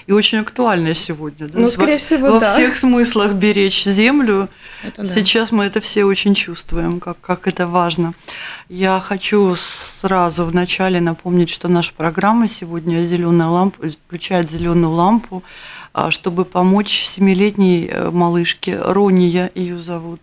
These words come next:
Speaker 1: Мы ездили к ним в гости в Саукрасты, она с семьёй, с мамой, папой, братиком и сестричкой маленькой жив-, живёт в Саукрасты. И этой девочке, девочка тяжело больна, ей нужен постоянный уход, она вот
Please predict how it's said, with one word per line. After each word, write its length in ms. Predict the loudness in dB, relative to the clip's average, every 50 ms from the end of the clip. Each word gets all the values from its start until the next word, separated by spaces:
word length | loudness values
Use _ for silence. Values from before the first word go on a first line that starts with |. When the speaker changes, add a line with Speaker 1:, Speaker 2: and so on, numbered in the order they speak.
| _ _
Speaker 1:
Мы 300 | -4 0 2 2 2 2 -2 -6 -14 -20 -20 -20 -20 _ _
ездили 640 | -2 0 0 0 0 0 -2 -2 0 -2 -4 -6 -6 -10 -10
к 20 |
ним 160 | -8 -8 -6 -6
в 60 | -4
гости 360 | -4 -4 -4 -4 -6 -10 -18
в 60 | -18
Саукрасты, 800 | -10 -4 -2 -2 0 -2 -2 -4 -4 -2 -2 -2 -4 -6 -10 -8
она 240 | -6 -4 -4 -4 -4
с 40 | -6
семьёй, 540 | -6 -8 -6 -6 -6 -2 0 0 0 0 -2
с 140 | -4 -2
мамой, 320 | 0 0 2 2 2 0 -2
папой, 540 | -4 _ -2 -2 -2 -2 -2 -4 -4 -4 -6 -10 -18 -20 -20 _ _ _ -16
братиком 640 | -8 -4 -2 0 0 0 -2 -4 -8 -6 -4 -4
и 60 | -2 -4
сестричкой 640 | -4 -8 -14 -16 -8 -4 -4 -2 -2 -2 -2 -2
маленькой 560 | 0 0 0 -2 -2 -6 -10 -12 -10 -8 -8 -6
жив-, 240 | -6 -8 -10 -10 -10
живёт 400 | -8 -8 -6 -6 -6 -8 -10 -10
в 40 | -10
Саукрасты. 800 | -6 -4 -4 -2 -4 -6 -6 -4 -4 -4 -4 -6 -10 -16 -18 -18 -20 _ _ -20 -18 -18 -18 -18 -20 -20 _ _ _ _
И 260 | 0 2 4 4 4 2 0 -4 -10 -16 -20 -20 -20 -20 -20 -20 -20 _ _ _ _ _ _ _ -4 -2
этой 260 | -2 0 2 0 0
девочке, 760 | 0 2 0 0 2 2 -2 -2 -4 -4 -2 -2 0 0 -2 -4 -8 -16 -20 -20 _ _
девочка 440 | -6 0 2 2 4 4 4 2 2
тяжело 400 | 2 2 0 0 2 2 0 0
больна, 540 | 0 0 0 0 0 2 2 2 0 -2 -4
ей 260 | -8 -8 -4 0 2
нужен 320 | 4 4 4 2 0 -4 -6
постоянный 640 | -8 -10 -12 -6 -4 -2 0 0 2 2 0 0 -2
уход, 400 | -4 -6 -4 -2 -2 -2 0 -2
она 360 | 0 0 0 2 2 0 0
вот 220 | -2 -6 -10 -12